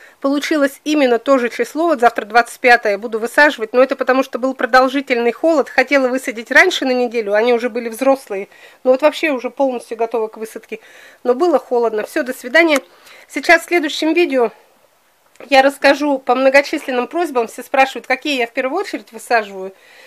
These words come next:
Вот я и схемы приготовила вам посадок, и начертила, нарисовала. Расскажу,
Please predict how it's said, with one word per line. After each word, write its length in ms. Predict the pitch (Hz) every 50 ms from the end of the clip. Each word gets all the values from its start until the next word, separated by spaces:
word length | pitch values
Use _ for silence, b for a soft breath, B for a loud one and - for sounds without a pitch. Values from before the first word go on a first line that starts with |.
| b b b
Вот 180 | 262 262 262
я 160 | 262 254 240 240
и 40 | 240
схемы 420 | - - - 370 381 370 359 320
приготовила 680 | - - 285 254 269 269 269 - 294 269 247 254 247 240
вам 180 | 220 240 233 220
посадок, 560 | - - 240 240 - 277 254 226 226 220 -
и 60 | 240
начертила, 500 | 233 233 226 - 262 - _ 277 254 247
нарисовала. 640 | 233 233 226 240 - - 262 269 330 330 320 277 B B B B B B B
Расскажу, 580 | - 247 - - - 294 285 262 277 311 294